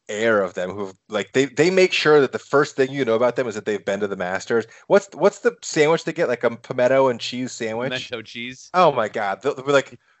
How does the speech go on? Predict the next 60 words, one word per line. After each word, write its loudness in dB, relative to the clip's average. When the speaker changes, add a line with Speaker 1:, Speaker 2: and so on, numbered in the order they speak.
Speaker 1:
"Oh, 0
the -8
pimento -4
cheese -12
sandwich -8
is -14
actually -8
overrated." -6
Or, 6
like, 4
every 4
time -2
they -4
go 0
to 2
a -2
golf -2
course, -2
they -6
wear -2
the -10
Masters -8
gear. -2
And -10
I -4
get 0
it. 2
It's -14
really -6
cool -4
that, -6
to -14
go 4
there, 4
but, 2
like, -2
they 4
make 6
sure -2
that 4
is -4
the -6
very 0
first -4
thing -6
you -6
know -2
about 0
them. -2
And -8
that 2
annoys -4
me. -4
And -2
I 2
don't 0
wanna -2
be -8
that -8
person. -18